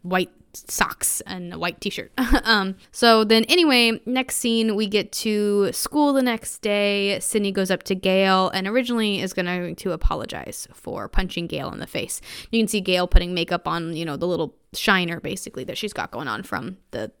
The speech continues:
the punch. And so they start talking about, you know, Cotton being innocent and Gail starting to realize that maybe Sydney's thinking that Cotton could be innocent and that this new killer in town, or, you know, or this killer who's now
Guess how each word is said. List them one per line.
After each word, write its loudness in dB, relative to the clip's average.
the -6
punch. -8
And -6
so -2
they 0
start -2
talking 2
about, -2
you -2
know, -2
Cotton -2
being -2
innocent -2
and -6
Gail 2
starting -2
to -10
realize -6
that -4
maybe -6
Sydney's -4
thinking -4
that -8
Cotton -8
could -8
be -6
innocent -4
and -6
that -10
this -8
new 6
killer -2
in -2
town, -4
or, -6
you -6
know, -8
or -10
this -8
killer -2
who's -8
now -6